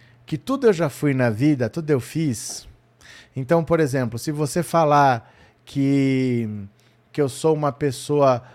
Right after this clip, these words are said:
humilde, eu posso ter sido humilde alguma vez na vida. Se você falar que eu sou arrogante, alguma vez eu fui arrogante mesmo.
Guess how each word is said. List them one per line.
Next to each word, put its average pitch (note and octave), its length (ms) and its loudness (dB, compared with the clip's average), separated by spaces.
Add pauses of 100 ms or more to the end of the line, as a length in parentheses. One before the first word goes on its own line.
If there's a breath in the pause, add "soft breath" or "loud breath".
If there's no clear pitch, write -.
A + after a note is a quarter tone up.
(140 loud breath)
humilde, E3 720 0
eu D3+ 140 2
posso C#3 340 0
ter C3+ 160 -4
sido C3+ 280 -6
humilde C3+ 460 -2
alguma B2+ 300 -4
vez B2+ 200 -2
na D#3+ 120 -4
vida. D#3+ 440 -4
Se C#3 160 -10
você C3 220 -8
falar B2+ 280 -2
que C3 100 -10
eu B2+ 60 -4
sou C3+ 160 -6
arrogante, A#2 540 -4
alguma G3+ 320 -4
vez C3+ 220 2
eu C#3 60 -4
fui C3+ 160 -4
arrogante B2+ 500 -2
mesmo. D3+ 480 -2